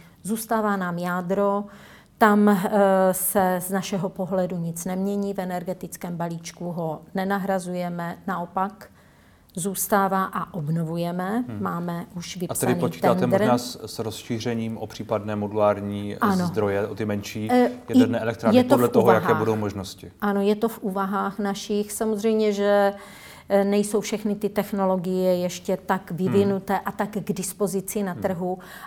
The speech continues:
Speaker 1: ale ten vývoj technologický jde velmi rychle. Tak já věřím tomu, že se i tady tato,
Speaker 2: Hmm.
Speaker 1: ne, šance naskytne a že budeme moct i případně se, eh,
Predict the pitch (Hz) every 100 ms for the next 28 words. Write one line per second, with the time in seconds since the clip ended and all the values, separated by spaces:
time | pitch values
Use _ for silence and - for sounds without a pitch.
0 | - 214 208 208 208 214 202 190 214 208
1 | 180 175 190 185 185 180 170 - - 180
2 | 180 180 175 175 170 - 165 170 - -
3 | 185 180 196 185 202 202 202 202 196 185
4 | 185 185 180 180 180 - 175 220 185 -
5 | 185 175 180 175 - 170 - 202 196 196
6 | 196 - 120 185 - 196 185 - 180 180
7 | 196 175 165 - 196 - 196 208 208 -
8 | - - - - 190 190 170 180 180 175
9 | 175 170 - - - 226 202 196 - -
10 | _ _ _ - - 170 175 175 175 170
11 | - 165 165